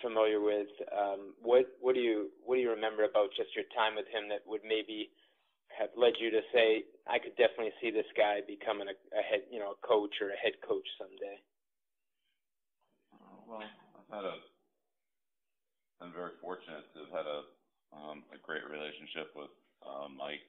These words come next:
Speaker 2: through the years, uh, when he played, and then,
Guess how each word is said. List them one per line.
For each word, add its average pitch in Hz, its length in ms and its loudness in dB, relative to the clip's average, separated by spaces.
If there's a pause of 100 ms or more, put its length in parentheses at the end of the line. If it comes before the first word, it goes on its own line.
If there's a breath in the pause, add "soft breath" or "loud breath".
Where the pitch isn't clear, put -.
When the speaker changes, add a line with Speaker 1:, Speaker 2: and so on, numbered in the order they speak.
(260)
Speaker 2:
through 80 160 -14
the 73 80 -14
years, 76 320 -10 (1000)
uh, 69 340 -18
when 76 140 -8
he 76 80 -8 (120)
played, 76 380 -4
and 71 140 -12
then, 73 280 -12